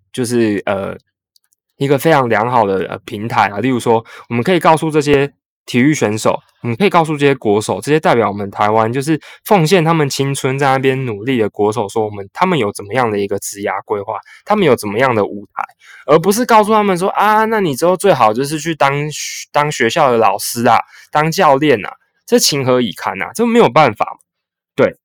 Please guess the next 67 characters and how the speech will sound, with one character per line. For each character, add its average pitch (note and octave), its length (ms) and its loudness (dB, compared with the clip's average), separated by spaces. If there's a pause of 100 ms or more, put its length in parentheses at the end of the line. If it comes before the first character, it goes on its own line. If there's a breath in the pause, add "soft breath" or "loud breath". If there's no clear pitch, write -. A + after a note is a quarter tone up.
(100)
那 G#3 220 2 (200)
再 A3+ 220 4
来 D#3 60 4
就 D#3+ 80 -2
是 F#3+ 120 2
说， F3 240 0
我 C#3 100 2
们 G#2+ 160 -2
今 E3 160 -4
天 F3+ 160 -2
如 D3 160 -2
果 C#3 300 2 (120)
要 F#3 120 0
去 G#3 100 -4
培 B2 300 -2
育 D#3 240 -2
一 - 20 0
个 B2 140 0
新 D3 260 -6
的 C3+ 100 -4
东 A#2 220 -2
西， A2 220 -10 (260 loud breath)
你 C#3+ 100 -4
至 A#3 200 -4
少 A#2 200 2
要 E3+ 180 4
拿 C#3 260 0
出 D#3+ 180 -6
相 C#3+ 240 -2
当 C#3+ 160 2
的 C3 80 0
配 A2+ 320 0
套， - 280 -8 (260 soft breath)
而 D#3 120 0
不 E3+ 120 -6
是 G#3 120 0
说 G3 180 0
你 F3 120 2
把 B2 220 2
一 C3+ 40 0
个 C#3 120 0
口 A2 200 -4
号 C3+ 200 2
喊 G#2 260 -4
一 C3 60 -6
喊， G#2 220 -8
然 A2 100 -4
后 D#3+ 100 2
所 E3 200 -2
有 A#2 60 2
事 D3+ 200 -6
情 G#2+ 180 -6
都 A#2 100 0
会 C3 120 0
这 C#3+ 80 2
样 A#2+ 160 -2
完 G#2 160 2
美 A#2+ 120 -2
的 G2 140 -10
达 G2 220 -10
成。 - 180 -8 (720)
那 A3 160 2
当 G3+ 200 4
然 D#3 140 2 (460)
不 A3 120 -4
否 A#2 300 4
认， C3 320 4